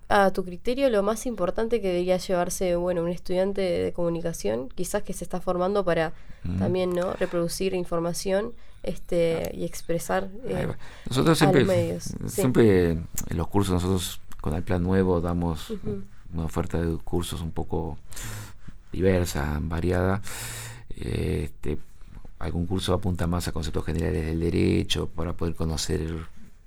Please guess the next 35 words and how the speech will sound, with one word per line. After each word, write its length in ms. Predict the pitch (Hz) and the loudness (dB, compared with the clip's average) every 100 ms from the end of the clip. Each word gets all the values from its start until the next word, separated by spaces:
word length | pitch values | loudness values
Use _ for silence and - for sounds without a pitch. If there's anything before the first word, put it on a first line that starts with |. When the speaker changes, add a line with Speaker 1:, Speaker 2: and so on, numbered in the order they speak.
| - - - | -10 -10 -8
Speaker 2:
la 100 | 73 | -6
interpretación 520 | 78 - 80 - 80 | -6 -4 -4 -6 -6
gen-, 520 | 80 78 76 76 76 - - | -4 -4 -4 -4 -6 -8 -2
eh, 280 | 85 69 - | 0 0 -2
Speaker 1:
Mm. 60 | |
Speaker 2:
conocer 420 | - 85 82 95 90 | 0 0 2 2 4
más 320 | 90 90 87 | 4 2 0
cómo 200 | - 98 | 2 4
funciona 400 | 95 90 82 82 | 4 2 0 0
el 60 | 85 | 0
derecho, 440 | 82 92 90 82 82 | 2 4 4 2 0
cómo 120 | 82 | -2
funciona 320 | 82 80 82 | -2 -2 -2
la 80 | 80 | -2
justicia. 640 | 76 76 - 87 - 95 - - 143 139 139 139 123 110 - | -4 -2 0 0 2 -2 -2 -6 -6 -6 -8 -8 -10 -12 -6
Hay 200 | - 87 | 0 2
otro 200 | 101 107 | 2 2
que 80 | 107 | 0
apunta 320 | 90 95 92 | 2 2 2
más 260 | 92 90 87 | 0 0 0
a 60 | 85 | -2
la 60 | |
libertad 460 | 82 82 80 76 85 | -2 -4 -4 -2 -2
de 60 | |
expresión 800 | 78 - - - 90 90 87 87 80 | -2 -4 -2 2 2 4 2 0 -2
y 60 | |
a, 80 | 78 | -4
y 140 | 76 76 | -4 -4
a 60 | |
temas 300 | - 87 80 | 0 0 0
como 180 | - 78 | -2 -4
estos 140 | 73 | -4
que 60 | 76 | -4
estábamos 320 | 80 80 78 | -2 -2 -2
hablando 380 | 80 80 80 80 | -2 -2 -2 -2